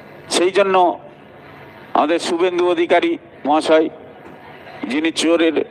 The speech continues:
কলেজ থেকে, চোরের কলেজ থেকে ডাকাতের ইউনিভার্সিটিতে যিনি ভর্তি হয়েছেন, কারণ ডাকাত দলের সর্দারের প্রচুর জ্ঞান হয়,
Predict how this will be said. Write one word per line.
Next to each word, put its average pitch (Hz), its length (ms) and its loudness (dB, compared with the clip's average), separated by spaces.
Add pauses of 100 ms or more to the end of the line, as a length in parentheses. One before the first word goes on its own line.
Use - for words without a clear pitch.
(220)
কলেজ 160 380 2
থেকে, 165 260 -2
চোরের 156 380 0
কলেজ 156 360 0
থেকে 165 380 -4 (480)
ডাকাতের 185 500 2
ইউনিভার্সিটিতে 165 760 -2
যিনি 147 200 -2
ভর্তি - 380 -4
হয়েছেন, 135 440 -4 (960)
কারণ 151 300 2
ডাকাত 147 340 2
দলের 165 260 0
সর্দারের 151 600 0
প্রচুর 165 440 -4
জ্ঞান 165 240 4
হয়, 101 300 -4